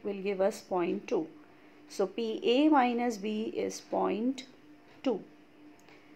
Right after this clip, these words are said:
Second thing which we have to calculate is P B minus A. What is P B minus A? P B minus P A intersection B.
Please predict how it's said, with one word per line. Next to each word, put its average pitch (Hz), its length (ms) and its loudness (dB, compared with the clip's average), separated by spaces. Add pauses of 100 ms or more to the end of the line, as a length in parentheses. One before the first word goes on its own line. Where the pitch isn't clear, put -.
(120)
Second 262 420 4
thing 277 180 6
which 262 160 0
we 247 80 2
have 247 220 4
to 254 100 -2
calculate 233 640 2
is 220 180 -2
P 202 240 -6
B 214 240 -4
minus 233 500 -2
A. 247 200 4 (720)
What 226 240 8
is 339 160 2
P 262 240 -2
B 247 200 -2
minus 240 440 -2
A? 240 180 4
P 226 300 -4
B 262 200 2
minus 214 600 -2
P 208 360 -8
A 226 220 0
intersection 190 760 -4
B. 233 280 -2